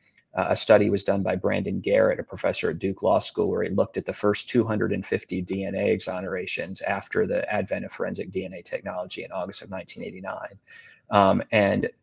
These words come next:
uh, overwhelmingly, those cases were cases involving eyewitness identification. Sometimes one, two, three, four, in one instance, five eyewitnesses testified that a person did it.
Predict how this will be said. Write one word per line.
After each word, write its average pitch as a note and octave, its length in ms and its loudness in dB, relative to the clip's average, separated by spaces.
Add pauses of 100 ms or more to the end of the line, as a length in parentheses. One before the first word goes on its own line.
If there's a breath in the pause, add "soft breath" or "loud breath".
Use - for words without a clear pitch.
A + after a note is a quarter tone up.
(200)
uh, F2 200 2
overwhelmingly, A2+ 960 6
those F#2+ 220 0
cases F#2+ 440 0
were F2+ 180 0
cases G2 420 -2
involving F#2+ 400 0
eyewitness F#2+ 460 -4
identification. G2 880 -2 (220 loud breath)
Sometimes G2+ 460 2
one, A2 420 4
two, A2+ 360 2
three, A#2 360 4
four, A2 380 4
in G#2+ 140 -2
one A#2 160 2
instance, G#2+ 360 -2
five A#2 480 2
eyewitnesses G#2+ 720 0
testified G2 560 -2
that G2 100 -2
a F#2+ 40 -4
person G2+ 400 -2
did G#2+ 180 2
it. G2 160 -2